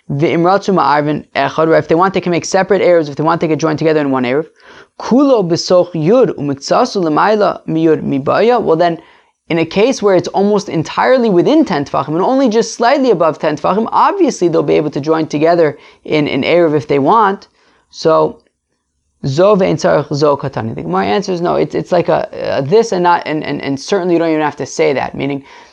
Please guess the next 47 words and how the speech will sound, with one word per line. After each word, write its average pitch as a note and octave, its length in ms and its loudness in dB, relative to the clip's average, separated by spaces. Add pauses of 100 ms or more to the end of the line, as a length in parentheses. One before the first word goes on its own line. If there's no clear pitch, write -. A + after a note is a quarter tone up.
they're D#3 100 0
saying, G3 220 0
yeah, E3+ 140 4
if B3+ 260 0
it's A#3+ 220 0
almost G3 420 0
entirely E3+ 480 0
above E3 300 0
ten D#3+ 180 -2
Tfachim, D3+ 540 -4 (600)
right, D3 580 -2 (380)
and D3+ 200 0
it's C#3 200 -6
slightly E3+ 640 0
within D#3 460 -2
ten D3+ 220 -4
Tfachim D3+ 440 -4
of C3+ 160 -6
the D3 100 -2
ground, C#3 400 0 (360)
so D3 280 0
then D3+ 400 2
it's - 200 -6
okay, D3 320 0
they C3+ 140 -2
could C3+ 140 -6
still D3 220 -2
join C#3 220 -4
together C3+ 520 -2 (120)
in C3+ 140 -4
an C3+ 80 -2
Eruv C3+ 260 -4
if A#2+ 120 -12
they C3+ 80 -2
want. B2+ 260 -4 (240)
But, C3+ 220 -4
and C3+ 200 -4
it C3 80 -8
goes F3 220 0
without D3+ 320 0
saying F#3+ 560 0
that C#3 140 -2
if C#3 100 -6
it's C#3 100 -10
almost E3 280 -4
entirely F3 560 0
within, D#3 500 0